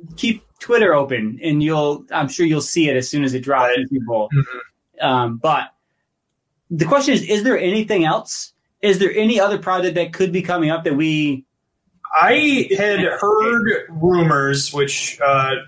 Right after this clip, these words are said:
Speaker 2: it was a, on a Kevin Smith podcast. So he's sometimes reliable. Sometimes he's also very fond of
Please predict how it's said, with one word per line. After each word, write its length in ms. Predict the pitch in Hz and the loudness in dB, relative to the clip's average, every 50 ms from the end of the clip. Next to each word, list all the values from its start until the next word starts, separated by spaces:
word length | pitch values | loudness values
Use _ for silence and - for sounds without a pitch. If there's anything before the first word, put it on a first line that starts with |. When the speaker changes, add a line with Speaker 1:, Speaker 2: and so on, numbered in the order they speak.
| _ - | _ -8
Speaker 2:
it 80 | 147 | -4
was 140 | 143 131 131 | -2 0 0
a, 120 | 139 131 120 135 | 0 0 2 2
on 100 | 139 135 | 0 0
a 80 | 135 | 0
Kevin 300 | 143 - 160 156 160 160 | -2 -2 0 0 0 0
Smith 280 | 139 - - 151 135 - - | -2 -2 -2 -4 -4 -2 -2
podcast. 440 | 143 135 131 123 - - 135 131 127 | 0 0 0 0 -2 -2 -2 -2 -2
So 280 | - - 156 143 139 131 | -2 -2 0 0 0 0
he's 320 | 135 160 156 147 139 - | 0 0 0 0 -2 -2
sometimes 460 | - - 180 180 170 165 170 170 160 160 | -2 -2 0 0 0 0 0 -2 0 0
reliable. 380 | 160 160 160 160 160 156 156 | 0 0 0 0 0 -2 -2
Sometimes 420 | 147 - 170 160 160 160 156 - - | -2 -2 -2 -2 -2 -2 -2 -2 -2
he's 140 | 180 170 | -2 0
also 300 | 170 165 156 - 165 143 | 0 0 0 0 -2 -2
very 320 | 135 147 147 143 139 135 135 | -2 0 0 0 0 -2 -2
fond 360 | - - 151 147 143 143 135 | -2 0 0 2 2 2 0
of 280 | 135 131 127 - - | 0 0 -2 -4 -8